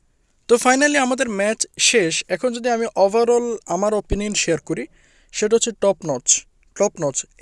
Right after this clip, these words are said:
রিয়েল লাইফে এই ম্যানেজারটার সাথে আমার, আমাদের যেরকম ইমোশন জড়িয়ে আছে, আপনি গেমে সেরকমই একটা ফিল পাবেন।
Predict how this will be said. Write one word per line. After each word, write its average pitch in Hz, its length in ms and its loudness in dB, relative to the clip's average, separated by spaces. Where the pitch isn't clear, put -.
রিয়েল 226 200 2
লাইফে 247 520 -2
এই 220 180 -2
ম্যানেজারটার 202 500 -4
সাথে 202 260 -6
আমার, 185 220 -4
আমাদের 180 240 -4
যেরকম 208 460 -6
ইমোশন 202 440 -6
জড়িয়ে 180 340 -2
আছে, 156 260 -4
আপনি 175 240 -4
গেমে 190 360 -2
সেরকমই 202 460 -4
একটা 202 180 -8
ফিল 185 240 -6
পাবেন। 185 320 -4